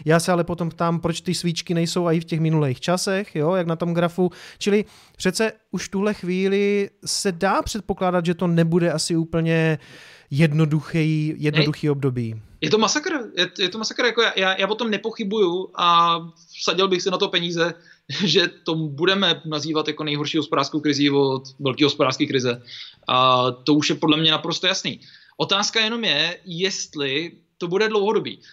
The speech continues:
Speaker 2: My teďka vím, jako, a jenom zase troška z teorie, tak jako deprese může být, když to, obvykle si myslíme, že deprese je jako recese, která trvá dlouho.
Speaker 1: Mhm.
Speaker 2: Ale ona může být jako recese, která je fakt hluboká, může se krátká. Takže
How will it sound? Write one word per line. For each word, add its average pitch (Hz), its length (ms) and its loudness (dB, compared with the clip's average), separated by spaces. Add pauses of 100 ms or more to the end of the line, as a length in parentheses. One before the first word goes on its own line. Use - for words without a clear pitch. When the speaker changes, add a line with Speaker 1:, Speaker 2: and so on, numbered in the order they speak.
Speaker 2:
My 147 80 -6
teďka 180 240 0
vím, 202 200 -6
jako, 170 240 -6 (520)
a 156 360 0 (160)
jenom 196 280 -4
zase 190 300 -2
troška 175 300 -8
z - 40 -10
teorie, 208 340 2
tak 208 180 -2 (140)
jako 208 440 0
deprese 196 720 -2
může 196 320 -2
být, 208 420 2 (400)
když 160 300 -2
to, 220 180 2
obvykle 214 380 2
si 233 100 -4
myslíme, 202 340 -4
že 190 80 -8
deprese 185 360 -6
je 196 60 0
jako 180 180 0
recese, 170 340 -2
která 170 340 -2
trvá 165 260 0
dlouho. 160 480 4 (220)
Speaker 1:
Mhm. 165 200 2
Speaker 2:
Ale 156 140 2
ona 196 180 -6
může 196 240 -2
být 202 180 0
jako 208 200 -2
recese, 180 300 -2
která 185 180 0
je 185 120 2
fakt 185 300 -2
hluboká, 190 400 0
může 185 200 0
se 208 120 -4
krátká. 160 400 -4
Takže 143 300 2